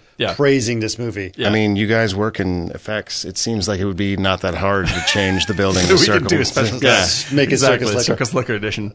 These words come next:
Speaker 2: Anyway,
Speaker 1: <laughs>
Speaker 2: you're right. But anyway, the guy leaves the car with her in it to go to the liquor store, and sh-, at which point she just slides over and steals his car.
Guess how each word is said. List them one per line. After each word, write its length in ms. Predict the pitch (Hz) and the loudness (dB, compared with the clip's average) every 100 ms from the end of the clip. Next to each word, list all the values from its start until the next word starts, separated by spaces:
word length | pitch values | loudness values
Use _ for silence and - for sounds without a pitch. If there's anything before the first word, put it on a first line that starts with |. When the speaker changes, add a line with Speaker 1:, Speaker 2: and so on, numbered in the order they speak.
| _ | _
Speaker 2:
Anyway, 280 | 151 143 - 170 - - 285 - | 2 4 4 2 0 -4 -4 -6
Speaker 1:
<laughs> 40 | |
Speaker 2:
you're 120 | - 135 | 0 2
right. 200 | 113 - - _ - | 2 -2 -18 _ 0
But 100 | 175 | 2
anyway, 360 | 233 175 127 - | 4 4 0 0
the 140 | 131 | 2
guy 420 | 135 170 190 202 - _ - | 4 6 6 2 -2 _ -2
leaves 460 | 147 147 233 254 214 | 2 4 2 2 0
the 80 | |
car 500 | 208 - 202 165 156 - | -4 0 2 2 0 -6
with 300 | 131 156 165 | 0 0 0
her 260 | 175 180 | -2 -2
in 180 | 151 139 | -2 -4
it 340 | 208 214 - - _ _ _ _ _ _ _ - | -4 -4 -10 -12 _ _ _ _ _ _ _ -8
to 120 | - | -4
go 240 | 127 151 151 | 4 6 6
to 120 | 165 | 4
the 60 | 135 | 2
liquor 300 | 131 135 143 | 2 0 -2
store, 460 | - 151 165 226 _ _ _ _ | -2 -2 -2 -6 _ _ _ _
and 240 | 139 127 117 | -8 -4 -2
sh-, 180 | - | -4
at 60 | 190 | -2
which 320 | 139 165 160 | 0 0 0
point 340 | 156 139 139 - | -2 -2 -2 -4
she 180 | - | -4
just 200 | 120 123 - | -2 -2 -2
slides 480 | - 120 131 131 | 0 0 2 0
over 260 | 131 127 123 | -2 -2 -4
and 220 | 131 113 | -6 -6
steals 360 | - 123 113 - | -6 -4 -4 -4
his 180 | 104 - | -6 -6
car. 340 | 107 87 | -8 -8